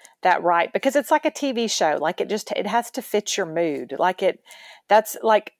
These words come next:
Outlander. It was funny because I was like, this really, there was a,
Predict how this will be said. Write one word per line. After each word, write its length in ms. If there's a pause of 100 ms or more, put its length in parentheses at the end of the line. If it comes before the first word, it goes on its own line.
Outlander. 540
It 80
was 140
funny 240
because 220
I 60
was 80
like, 160
this 240
really, 240
there 160
was 160
a, 80